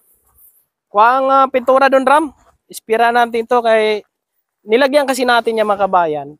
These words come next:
for ano yan eh, para malaman na ito ay project po natin. At,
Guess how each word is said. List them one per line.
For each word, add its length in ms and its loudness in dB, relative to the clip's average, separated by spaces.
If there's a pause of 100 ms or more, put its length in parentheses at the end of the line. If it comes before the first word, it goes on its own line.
for 560 2
ano 160 -2
yan 240 -2
eh, 80 -12
para 240 -4
malaman 560 0 (400)
na 80 -6
ito 160 -4
ay 80 0
project 480 -4
po 80 -8
natin. 480 -2 (480)
At, 360 -2